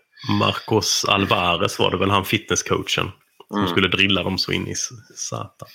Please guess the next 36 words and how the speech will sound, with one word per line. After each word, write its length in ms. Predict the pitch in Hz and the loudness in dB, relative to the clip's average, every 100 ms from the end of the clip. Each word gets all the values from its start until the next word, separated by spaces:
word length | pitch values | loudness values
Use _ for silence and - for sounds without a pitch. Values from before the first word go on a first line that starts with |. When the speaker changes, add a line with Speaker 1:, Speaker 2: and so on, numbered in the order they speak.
| - - 113 - | -20 -16 -14 -4
Speaker 2:
Mm. 140 | 107 87 87 - - - - _ _ _ - | -2 -2 -6 -12 -18 -20 -20 _ _ _ -14
Mm. 260 | 80 78 78 | -10 -4 0
Speaker 1:
Ja. 360 | 101 98 117 - - - - - - - - - - - - - - - | 2 2 0 -6 -10 -10 -12 -14 -16 -20 -14 -12 -12 -12 -14 -16 -8 -4
Ehm. 460 | - - - 113 127 - - - | -4 -4 -6 -10 -14 -16 -18 -2
Speaker 2:
Ja, 280 | 107 107 117 | 2 2 0
vad 180 | 104 | -6
säger 180 | - 104 | -2 2
man 180 | 95 107 | 2 2
om... 200 | 113 - | 2 0
Det 100 | 107 | 2
var 120 | 107 | 6
en 60 | 110 | 6
kort, 460 | - 127 - - - - - | 6 2 0 -10 -10 -10 0
knappt 240 | 143 113 135 | 2 4 2
ett 100 | 123 | 4
år, 340 | 101 - - 131 | 4 4 0 -6
om 200 | 110 107 | 0 4
det 80 | |
var 140 | 104 104 | 6 4
exakt 400 | 101 107 - 110 | 4 2 2 2
ett 120 | 110 | 2
år 220 | 95 92 | 4 2
eller 220 | 92 98 | 2 4
inte 260 | 98 - 92 | 2 0 -4
som 140 | - | -2
han 80 | 95 | -2
var 80 | 95 | 2
där, 160 | 92 90 | 2 2
Ramos, 400 | 85 87 90 - | 2 0 -6 0
men 240 | 101 92 | 0 0
lång 320 | 92 104 110 | -2 2 2
stund 260 | 113 113 101 | 2 2 4
var 180 | 98 90 | 4 4
det 60 | |
ju 60 | 95 | 2
inte. 240 | 90 - | -2 -10